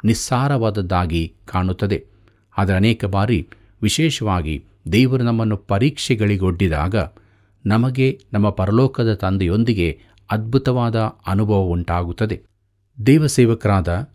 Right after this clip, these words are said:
ಡಾಕ್ಟರ್ ವರ್ನನ್ ಮ್ಯಾಗಿಯವರು ತಮ್ಮ ಜೀವಿತದ ಅನುಭವವನ್ನು ಹೀಗೆ ಹಂಚಿಕೊಳ್ಳುತ್ತಾರೆ. ನನ್ನನ್ನು ಕ್ಯಾನ್ಸರ್ನ ಶಸ್ತ್ರಚಿಕಿತ್ಸೆಗಾಗಿ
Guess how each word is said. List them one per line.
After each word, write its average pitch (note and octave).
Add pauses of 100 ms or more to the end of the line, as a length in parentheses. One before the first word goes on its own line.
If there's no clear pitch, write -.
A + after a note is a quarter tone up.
(100)
ಡಾಕ್ಟರ್ G2+
ವರ್ನನ್ C3+
ಮ್ಯಾಗಿಯವರು G2+ (140)
ತಮ್ಮ G2+
ಜೀವಿತದ C3
ಅನುಭವವನ್ನು G2+ (100)
ಹೀಗೆ B2
ಹಂಚಿಕೊಳ್ಳುತ್ತಾರೆ. F#2 (600)
ನನ್ನನ್ನು A2+ (220)
ಕ್ಯಾನ್ಸರ್ನ C3 (500)
ಶಸ್ತ್ರಚಿಕಿತ್ಸೆಗಾಗಿ A#2+